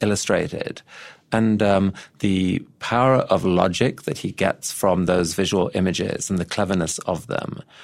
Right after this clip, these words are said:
are massively amplifying. Jack Conte, the founder of Patreon, gave a wonderful talk that also did that, that just had this blitzkrieg of images going on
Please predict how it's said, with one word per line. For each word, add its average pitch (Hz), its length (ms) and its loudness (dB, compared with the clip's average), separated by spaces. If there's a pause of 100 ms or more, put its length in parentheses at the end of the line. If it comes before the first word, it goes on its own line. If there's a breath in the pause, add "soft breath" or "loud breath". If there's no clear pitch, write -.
(220 loud breath)
are 107 80 0
massively 95 720 0 (140)
amplifying. 82 680 -2
Jack - 200 0
Conte, 95 380 -2
the 85 220 -4 (500 loud breath)
founder 95 240 0
of 85 80 -6
Patreon, 90 480 -2
gave 80 560 -2
a 90 60 -2
wonderful 101 580 0
talk 87 480 -4 (220 loud breath)
that - 80 0
also - 280 2
did 85 220 -2
that, 80 220 -2
that 78 80 -2
just - 180 -4
had 90 120 -6
this 87 140 -6
blitzkrieg 95 680 -2
of 85 160 -4
images 92 460 -2
going 92 260 0
on 87 320 0